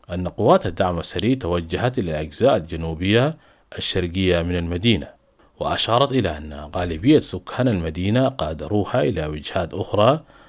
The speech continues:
ما عدا ما تبقى من بعض الأحياء التي لا تزال آمنة نسبيا وبعيدة نوعا ما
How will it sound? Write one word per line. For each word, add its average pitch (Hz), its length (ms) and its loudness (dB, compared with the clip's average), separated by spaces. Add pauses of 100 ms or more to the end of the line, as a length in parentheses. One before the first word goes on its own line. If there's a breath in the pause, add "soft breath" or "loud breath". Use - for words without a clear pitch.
(140)
ما 87 200 -2
عدا 151 300 6
ما 87 140 0
تبقى 92 460 -2
من 80 200 -6
بعض 117 240 2
الأحياء 92 440 -2
التي 85 460 -6 (320 soft breath)
لا 80 220 -2
تزال 90 460 0
آمنة 87 400 -4
نسبيا 95 580 0 (400 soft breath)
وبعيدة 92 480 2
نوعا 90 260 0
ما 107 400 0